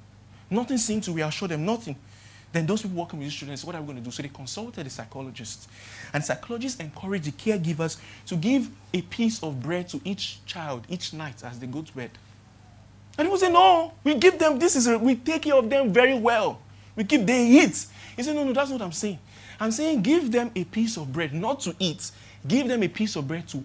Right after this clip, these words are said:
hold as they go to bed each night." And then over time, they found that the children slept better. They slept better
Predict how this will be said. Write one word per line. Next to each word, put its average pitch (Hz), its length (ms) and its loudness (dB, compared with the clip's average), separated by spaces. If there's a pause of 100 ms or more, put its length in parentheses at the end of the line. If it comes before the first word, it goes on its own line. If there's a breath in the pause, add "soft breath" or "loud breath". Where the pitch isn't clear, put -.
hold 135 420 -4 (560)
as 135 120 -10
they 127 80 -8
go 120 140 -8
to 135 140 -14
bed 113 180 -12 (760)
each - 180 -12
night." - 300 -16 (3000 soft breath)
And 117 100 -10
then 127 180 -8
over 175 260 0
time, 143 420 -4 (1300 loud breath)
they 147 100 -6
found 208 340 -4
that 156 140 -4
the 139 80 -2
children 208 420 -4
slept 175 420 -4
better. 143 320 -6 (1500 soft breath)
They 160 60 -4
slept 226 300 2
better 214 420 0